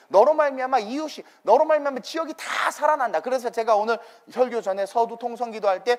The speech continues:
우리 교회가 기도하는 것에 대한 열매를 우리가 확인할 수는 없지만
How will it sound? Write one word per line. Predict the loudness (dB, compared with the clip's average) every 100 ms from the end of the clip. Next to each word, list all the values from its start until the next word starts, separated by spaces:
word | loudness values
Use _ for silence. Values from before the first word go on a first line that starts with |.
| -4 -10
우리 | -6 -4
교회가 | -2 0 0
기도하는 | 0 2 2 2
것에 | -6 -6
대한 | -4 -4
열매를 | -4 -4 -6
우리가 | -2 -2
확인할 | -2 -4 -4 -4
수는 | -6
없지만 | -10 -2 0